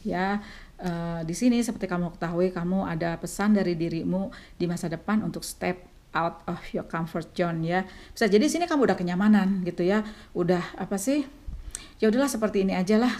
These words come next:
kok nggak ada orang yang cinta sama aku, kok kayaknya sepertinya juga, eh, kayaknya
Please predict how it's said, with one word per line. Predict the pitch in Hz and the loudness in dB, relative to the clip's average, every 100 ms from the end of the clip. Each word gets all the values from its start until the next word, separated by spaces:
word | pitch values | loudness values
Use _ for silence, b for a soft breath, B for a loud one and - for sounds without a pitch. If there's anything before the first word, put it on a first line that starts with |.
| - | -4
kok | - 170 | -4 -2
nggak | 160 160 | -2 0
ada | 165 | 0
orang | 170 175 175 | 0 -2 -2
yang | 170 | -4
cinta | 185 165 | -6 -6
sama | 165 170 160 | -4 -4 -4
aku, | - 208 | -2 0
kok | 233 254 B B - | 0 -2 B B -8
kayaknya | 165 165 | -4 -4
sepertinya | - 175 165 - 180 196 | -4 -4 -4 -2 0 0
juga, | 180 160 175 - B B B - | 0 0 0 -2 B B B -4
eh, | 190 190 185 180 175 175 170 - - - | -2 2 2 0 0 -2 -4 -6 -12 -8
kayaknya | 196 196 | -2 2